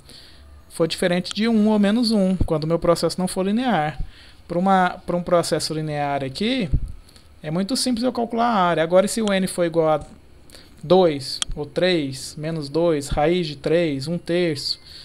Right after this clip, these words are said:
bom, eu não vou ter um processo linear, eu vou ter uma curva. E aí, como é que eu vou calcular essa área aqui? Aí já fica mais complicado.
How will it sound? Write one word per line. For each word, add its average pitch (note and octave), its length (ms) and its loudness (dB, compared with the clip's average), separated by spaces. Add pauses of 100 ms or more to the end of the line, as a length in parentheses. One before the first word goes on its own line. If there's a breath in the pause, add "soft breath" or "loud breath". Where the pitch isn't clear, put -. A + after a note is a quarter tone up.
(260 loud breath)
bom, D3+ 320 2 (720)
eu D#3 100 -4
não D#3+ 100 -4
vou F#3 120 -2
ter B3+ 100 -4
um B3+ 60 -2
processo F#3+ 380 -4
linear, C#3+ 280 -6
eu C3+ 60 -6
vou C#3 80 -10
ter D3 120 -2
uma G#3 140 0
curva. D#3+ 520 -2
E D#3+ 120 -4
aí, F3 140 2
como F3 160 -8
é F3 40 -8
que E3+ 80 -10
eu D#3+ 40 -6
vou D#3+ 80 -6
calcular C#3+ 340 -10
essa C3+ 200 -14
área - 180 -16
aqui? - 200 -20 (480 loud breath)
Aí C3 180 -6
já D3 140 -8
fica F3 240 -10
mais E3+ 160 -8
complicado. D#3 580 -6